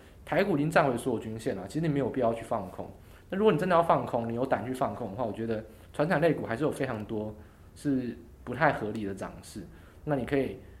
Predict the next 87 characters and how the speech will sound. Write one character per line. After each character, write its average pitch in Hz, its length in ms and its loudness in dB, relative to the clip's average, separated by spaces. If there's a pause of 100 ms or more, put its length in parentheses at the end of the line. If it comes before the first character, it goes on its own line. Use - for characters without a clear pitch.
(340)
有 110 380 0
技 185 260 -2
术 151 220 0
的 101 80 -4
人， 92 260 -8
有 104 120 -4
高 151 220 4
超 156 220 4
技 147 160 0
巧 101 200 -4
的， 95 100 -8
你 101 140 -8
还 117 140 -4
是 147 120 -2
可 147 80 -2
以 113 80 0
去 131 100 -6
尝 110 240 -6
试 135 100 -2
放 127 220 0
空 104 240 -8 (340)
一 147 80 -2
些 139 40 0
铜 113 260 -6
价 117 260 0 (280)
或 - 0 -
者 147 60 -2
说 147 100 4
散 127 200 0
装 131 160 0
航 107 200 -6
运 110 80 -6
的 98 60 -8
概 98 180 -4
念 101 240 -8
股。 - 100 -16 (380)
那 156 80 -2
一 214 120 0
般 196 140 6
散 151 160 4
户 147 160 2
而 123 60 2
言， 117 80 -2
我 104 60 -2
觉 110 120 -2
得 120 80 0
你 110 120 -2
做 147 200 2
多 127 160 0
就 123 140 -2
做 127 120 -4
不 113 160 -6
完 98 140 -6
啊， 87 180 -12 (140)
电 151 160 -2
子 120 100 -6
股 117 140 -4
有 104 80 -2
好 104 140 -4
几 110 100 -8
百 98 220 -4
档， 95 200 -10
你 98 60 -10
可 123 140 -10
以 117 80 -4
不 107 120 -10
用 123 120 -6
考 110 160 -4
虑 107 100 -8
放 95 300 -6
空。 95 180 -10 (480)
但 120 160 0
就 131 60 -2
艺 185 100 -2
高 170 180 6
人 135 140 2
胆 110 160 0
大 120 160 4
的 104 80 -2
人 95 140 -8
可 - 100 -4
以 123 60 0
考 104 160 -6
虑 98 100 -4
去 117 140 -4
放 107 260 -4
空， 95 160 -10